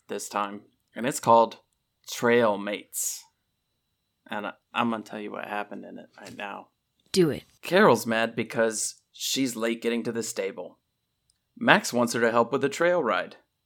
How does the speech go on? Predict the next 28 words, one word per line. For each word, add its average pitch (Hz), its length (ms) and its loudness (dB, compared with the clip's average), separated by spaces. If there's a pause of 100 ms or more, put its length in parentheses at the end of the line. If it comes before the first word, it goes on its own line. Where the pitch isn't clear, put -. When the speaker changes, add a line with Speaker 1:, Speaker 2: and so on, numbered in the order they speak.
(400)
Speaker 1:
She - 260 -4
meets 113 260 -2
a 135 60 2
guy 131 180 4
named 139 260 2
Scott 175 440 0
on 160 180 0
the 180 60 0
trail 175 340 4
ride 123 360 2
and 131 160 -2
saves 120 380 -2
his 120 180 -6
life 107 380 2
when 104 120 -8
his 95 140 -8
horse 120 340 -2
gets 107 260 -10
spooked - 460 -8
by 107 180 0
thunder. 95 540 -6 (1040)
So 123 300 0
Scott 147 640 2
ends 123 240 -2
up 143 160 2
really 156 240 0
liking 160 400 0
Carol. 104 480 -6